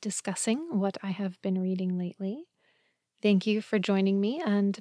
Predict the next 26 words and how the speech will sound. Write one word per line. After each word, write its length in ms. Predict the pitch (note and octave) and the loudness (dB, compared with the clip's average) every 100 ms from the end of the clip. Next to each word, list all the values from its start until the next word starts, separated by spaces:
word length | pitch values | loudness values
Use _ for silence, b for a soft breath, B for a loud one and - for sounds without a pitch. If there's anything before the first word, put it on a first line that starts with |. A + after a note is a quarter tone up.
| - | -4
please 320 | A3 G3 F#3 | 0 0 -2
be 180 | G3+ F#3 | -4 -6
prepared 580 | - - G3+ F#3+ A#3 - | -6 -10 -4 -2 -4 -6
for 160 | - | -8
spoilers. 1000 | C4 - G3+ F#3+ F#3 F#3 G3 A3 - - - _ _ _ _ _ _ _ _ _ _ _ | -6 -4 0 2 2 -2 -4 -8 -8 -8 -12 _ _ _ _ _ _ _ _ _ _ _
Last 320 | B3 B3 A#3 | 4 4 4
time, 340 | - A3+ A3 B3+ | 2 2 2 0
I 80 | G#3 | 0
mentioned 400 | G3+ G3 - G3+ | 2 0 0 -4
that 100 | G3 | -2
I 120 | G3 | -4
was 160 | G3 F#3 | -6 -6
getting 260 | F#3+ F#3+ | -4 -2
ready 200 | F#3 F#3+ | 0 -2
for 140 | F#3+ G3+ | -4 -4
Dragon 420 | F#3 F#3 F#3 F#3+ | 2 4 4 2
Con. 440 | F3 F#3 F3+ G3+ E4 - _ _ _ _ _ - | 0 -2 -2 -2 -6 -12 _ _ _ _ _ 2
Dragon 340 | G#3 G3+ G#3 | 4 6 4
Con 360 | G3+ A3 G#3+ G#3+ | 4 4 6 4
has 420 | - G3 G3 F#3+ | 0 0 0 -2
come 400 | - - B3+ B3+ | -4 0 2 2
and 300 | B3+ F#3+ F#3+ | 0 2 6
gone, 540 | A#3 B3 C4+ D4+ D#4 - | 8 10 8 2 -4 -6
and 160 | F#3+ | -4
it 80 | G#3 | -4
was 300 | A3 G#3+ G#3 | -2 -4 -6